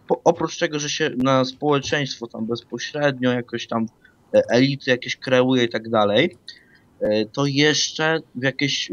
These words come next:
duże ośrodki decyzyjne się bomby rzuca. Z dużych w naszych ośrodkach.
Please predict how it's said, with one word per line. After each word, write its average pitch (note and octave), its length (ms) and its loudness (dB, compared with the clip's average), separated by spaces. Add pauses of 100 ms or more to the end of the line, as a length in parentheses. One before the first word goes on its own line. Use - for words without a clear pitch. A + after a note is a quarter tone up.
duże C3 340 -2
ośrodki C#3 600 -2
decyzyjne C3 560 -4
się C3 160 2 (480)
bomby B2+ 400 4
rzuca. - 320 -14 (800)
Z A2+ 40 -20
dużych C#3+ 320 -6 (340)
w A#2 140 -10
naszych C3 460 0
ośrodkach. - 520 -12